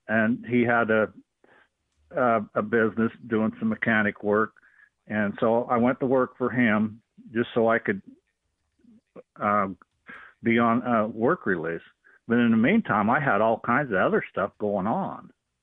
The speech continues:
And so I'm trying, trying to juggle the books and make some money, uh, more or less kinda under the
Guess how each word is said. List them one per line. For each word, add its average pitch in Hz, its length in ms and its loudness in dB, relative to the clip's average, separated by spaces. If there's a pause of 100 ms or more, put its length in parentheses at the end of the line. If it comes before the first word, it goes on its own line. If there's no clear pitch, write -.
(880)
And 123 340 2
so 123 360 2 (260)
I'm 117 80 -8
trying, 127 320 0 (140)
trying 127 300 2
to 104 200 0 (960)
juggle 120 300 2
the 101 80 -2
books 113 380 0
and 104 100 0
make 120 180 2 (100)
some 104 100 -4
money, 143 440 0 (1900)
uh, 120 360 0 (140)
more 123 260 2
or - 20 2
less 113 260 2
kinda 110 240 2
under 107 240 0
the 85 100 -10